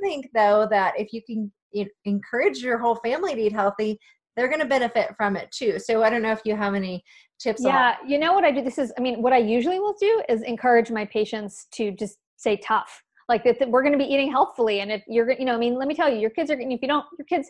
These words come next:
Speaker 2: I mean, occasionally there are kids who are legitimately picky and just picky enough and they will just stop eating. But when you get, you know, i-, i-, if people will eat what you're serving eventually. Now, of course, there are some relationship dynamics that don't allow for that. But, you know, the two things you can do are,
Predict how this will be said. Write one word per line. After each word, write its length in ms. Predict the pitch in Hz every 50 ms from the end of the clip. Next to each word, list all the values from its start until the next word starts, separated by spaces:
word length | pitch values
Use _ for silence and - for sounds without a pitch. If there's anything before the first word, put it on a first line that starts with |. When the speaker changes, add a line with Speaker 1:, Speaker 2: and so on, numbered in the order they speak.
| _ - - - -
Speaker 2:
I 40 | 370
mean, 100 | 403 381
occasionally 520 | 311 - 339 392 403 381 339 392 370 359
there 120 | 320 285
are 60 | 262 -
kids 180 | 262 247 208
who 60 | 233
are 80 | 220 220
legitimately 460 | 214 208 185 214 208 208 208 196 208 202
picky 340 | - 214 202 - 196 196
and 100 | 196 190
just 200 | 190 202 190 _ _ _ -
picky 400 | - 233 190 208 202 196 - _ _ -
enough 220 | 240 240 226 214 220
and 80 | 220 214
they 60 | 202
will 100 | 190 202 196
just 120 | 190 -
stop 200 | - 214 196 190 -
eating. 380 | 226 247 240 240 220 208 208 - - - - - - -
But 100 | 262 262
when 120 | 240 277 311
you 80 | 403 392
get, 200 | 427 466 370 - - -
you 80 | - 359
know, 120 | 320 269 240 - - _ _ _ -
i-, 40 | -
i-, 260 | - - - - - - - -
if 100 | 254 240 - - 233 226 _ _ -
people 200 | - 508 554 523 508
will 120 | 381 -
eat 180 | 269 294 330 -
what 100 | 285 233
you're 120 | - 214
serving 380 | - - 240 247 254 240 208 190
eventually. 600 | 180 185 185 190 - - 269 285 320 359 392 359
Now, 260 | 262 240 233 233 226
of 60 | 220 226 -
course, 200 | - 254 240 247
there 100 | - 220
are 60 | 220 202
some 380 | - - 226 220 220 214 208 - -
relationship 540 | 220 220 226 220 214 214 226 - 226 196 -
dynamics 520 | 190 190 196 185 196 196 190 185 - -
that 100 | 202 196
don't 160 | - 190 185
allow 300 | 175 - 196 185 196 208
for 160 | 202 - 202
that. 200 | 185 - - - - _ _ _ _ - - - _ -
But, 200 | 247 240 220 226 - -
you 80 | 285 269
know, 80 | 247
the 100 | 220 226 226 -
two 140 | - 320 320
things 220 | 349 311 294 294
you 100 | 262 240
can 180 | - 240 226 214
do 320 | 202 240 269 294 320 339 - -
are, 340 | 208 196 202 202 202 196